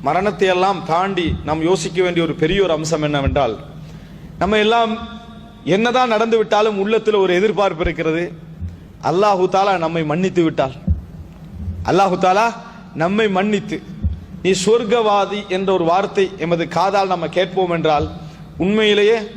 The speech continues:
தாலிக்கல் ஃபௌசுல் அதீம், அதை போன்று ஒரு வெற்றி கிடையாது, அதை போன்ற ஒரு வெற்றி கிடையாது. நிச்சயம் ஒரு முஸ்லிம் கேட்கக்கூடிய வார்த்தைகளிலேயே மிக சந்தோஷமான வார்த்தை உதுகுலுல் ஜன்னா, நீ என்ன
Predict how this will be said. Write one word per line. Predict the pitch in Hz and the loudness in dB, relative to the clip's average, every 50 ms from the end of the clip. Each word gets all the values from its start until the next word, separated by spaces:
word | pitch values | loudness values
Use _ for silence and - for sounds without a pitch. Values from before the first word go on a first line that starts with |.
| - - - - - - - - - - 139 | -16 -16 -18 -18 -20 -20 -20 -18 -6 -2 0
தாலிக்கல் | 160 185 190 190 180 - 180 160 160 | 2 2 2 2 2 0 0 0 2
ஃபௌசுல் | - 170 170 165 170 180 165 127 | 0 0 2 2 2 2 2 2
அதீம், | 135 117 117 101 95 - - - - - - - - - 135 | 0 -2 -4 -6 -8 -10 -12 -14 -14 -16 -16 -10 -4 -2 0
அதை | 160 202 208 208 - | 2 2 2 2 2
போன்று | 175 190 208 214 202 226 262 277 - - - - 156 | 2 2 2 2 2 0 -2 -2 -4 -8 -6 -2 0
ஒரு | 170 160 151 | 2 2 2
வெற்றி | 185 175 170 - 233 - - | 2 0 -2 -4 -4 -2 0
கிடையாது, | 175 170 175 170 143 104 - 78 - - - - - - - - - - - | 0 2 2 2 2 0 0 -4 -8 -10 -12 -12 -14 -14 -14 -16 -10 -4 0
அதை | 131 180 226 233 220 | 2 4 4 4 4
போன்ற | 226 233 233 220 226 220 208 | 4 2 2 4 4 4 4
ஒரு | 214 262 294 262 - - - - - - - - - - - - - 156 | 4 4 2 0 -4 -8 -16 -18 -18 -20 -20 -20 -20 -20 -12 -6 -2 -2
வெற்றி | 202 196 - 254 277 214 - | -2 -2 -2 -4 -4 -2 0
கிடையாது. | 220 226 233 240 240 220 208 190 185 | 0 2 4 4 4 2 2 0 -2
நிச்சயம் | 196 190 - 226 220 202 190 | -4 -2 0 0 0 0 0
ஒரு | 185 190 202 | -2 -2 -4
முஸ்லிம் | 196 196 202 240 247 233 220 196 | -4 -6 -4 -4 -4 -4 -2 -2
கேட்கக்கூடிய | 220 220 220 - 240 226 226 - 226 226 214 214 202 175 | -2 -2 0 0 -2 -2 -2 -2 -4 -2 0 0 0 2
வார்த்தைகளிலேயே | 170 185 208 202 - 226 214 196 208 208 208 214 214 226 233 262 262 202 - - - - - 170 | 2 2 0 0 0 0 2 2 2 2 2 2 2 4 2 2 0 -4 -12 -18 -20 -14 -10 -6
மிக | 185 196 214 202 | -2 -2 -2 0
சந்தோஷமான | - 180 208 220 247 240 220 220 233 220 214 214 220 214 202 202 | 0 0 2 2 2 4 4 2 2 2 2 2 2 2 2 2
வார்த்தை | 208 208 202 - 254 269 262 - - 180 | 2 2 2 2 0 0 0 -2 -2 -2
உதுகுலுல் | 202 196 220 190 196 190 190 180 165 151 | 0 0 0 0 2 2 2 2 2 0
ஜன்னா, | 160 127 117 - - - - - - - - - - - | -2 -2 -4 -8 -12 -14 -16 -18 -20 -20 -20 -18 -8 -2
நீ | 170 185 214 220 | 0 2 2 2
என்ன | 226 | 2